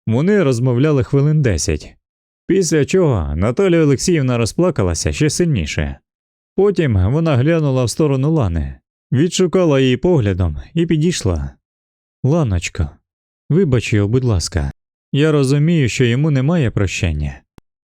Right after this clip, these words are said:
Але тобі самій так буде легше жити. Не наказуй невинного Максима. Він любить тебе. І ви така гарна пара.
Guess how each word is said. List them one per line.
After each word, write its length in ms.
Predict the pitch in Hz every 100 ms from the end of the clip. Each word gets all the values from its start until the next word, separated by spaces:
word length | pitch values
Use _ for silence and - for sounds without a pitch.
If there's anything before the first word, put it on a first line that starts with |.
| -
Але 440 | 123 143 190 160 92 -
тобі 300 | - 151 180
самій 500 | 151 143 127 165 131 85 -
так 200 | 147 131
буде 240 | 127 123
легше 360 | 123 120 - 151
жити. 500 | 139 104 - 78 69 - _ _ _ _ _ _ -
Не 200 | 147 165
наказуй 500 | 143 143 202 151 123
невинного 520 | 110 110 110 110 110
Максима. 720 | 120 123 - 123 85 73 65 _ _ _ _
Він 220 | 156 170 156
любить 380 | 175 139 113
тебе. 400 | - 90 87 73 - _ _ _ -
І 140 | 151
ви 240 | 170 190 151
така 300 | - - 143
гарна 360 | 151 143 156
пара. 500 | 165 123 85 76 67